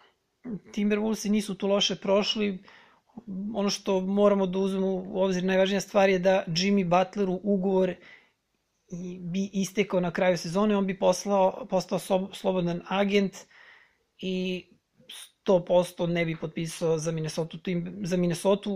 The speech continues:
oni bi ga, znači, izgubili ukoliko nisu napravili, u, u, da nisu napravili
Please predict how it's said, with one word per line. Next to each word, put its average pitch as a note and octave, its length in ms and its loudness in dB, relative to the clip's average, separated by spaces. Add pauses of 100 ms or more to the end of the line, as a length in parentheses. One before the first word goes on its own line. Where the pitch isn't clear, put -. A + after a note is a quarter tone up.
oni F3+ 260 0
bi F3 120 -2
ga, F3 100 0
znači, D#3+ 500 -4
izgubili E3 640 -2
ukoliko D#3+ 420 -6
nisu E3+ 280 -6
napravili, D#3+ 600 -4 (240)
u, G#3+ 40 -10
u, - 400 -8
da F#3 280 2
nisu F#3 340 2
napravili D#3+ 680 -4